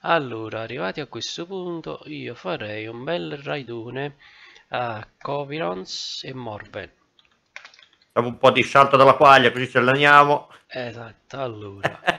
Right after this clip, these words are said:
Speaker 2: <laughs>
Speaker 1: Vediamo se riusciamo. Covirons e
Speaker 2: Ciao Lisa, ciao Gippo, ciao Luciano, ciao a
Speaker 1: Grazie,
Speaker 2: tutti.
Speaker 1: ragazzi.
Speaker 2: Eh.
Speaker 1: Per voi che siete, mm, in diretta,
Speaker 2: Ciao
Speaker 1: vi chiedo,
Speaker 2: Gianluca.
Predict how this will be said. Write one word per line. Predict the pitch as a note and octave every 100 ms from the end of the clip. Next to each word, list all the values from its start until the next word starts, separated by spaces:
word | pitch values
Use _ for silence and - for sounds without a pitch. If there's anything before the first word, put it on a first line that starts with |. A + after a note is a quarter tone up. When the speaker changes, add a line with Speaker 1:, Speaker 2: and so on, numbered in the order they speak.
| - - - - - - - - -
Speaker 2:
<laughs> | F3 F#3+ F#3 - _ _ _ _
Speaker 1:
Vediamo | A2 C3+ C3 B2
se | A#2+
riusciamo. | B2 - - B2+ B2 A#2+ A2+ _ _
Covirons | - B2+ C3+ C3+ C#3+ C3+ - _ _ _ B2+ - F#3 F3 - - - - - - - _ _
e | - D#3 - _ _ _ _ _ _ _
Speaker 2:
Ciao | - E3+
Lisa, | F3+ G3+ D3 F#3+
ciao | - G3
Gippo, | F#3 G3+ G#3
ciao | F#3 G3+
Luciano, | F#3 G#3 G3 F#3+
ciao | A3
a |
Speaker 1:
Grazie, | D#3+ A#3 F#3+ G#3+
Speaker 2:
tutti. | A3+
Speaker 1:
ragazzi. | F#4+ G#4 G#4 G4+
Speaker 2:
Eh. | - - _ _ _ _ _ _ _
Speaker 1:
Per | - D3
voi | F3 F3+
che | D#3+
siete, | - E3 D#3 D3 C#3 - _ _ D3+
mm, | C3+ C3 B2+ B2+ B2+
in | B2+ C3
diretta, | C#3+ F3 D#3+ -
Speaker 2:
Ciao |
Speaker 1:
vi |
chiedo, | C3+
Speaker 2:
Gianluca. | E3+ G3 G3+ G3 D#3 - -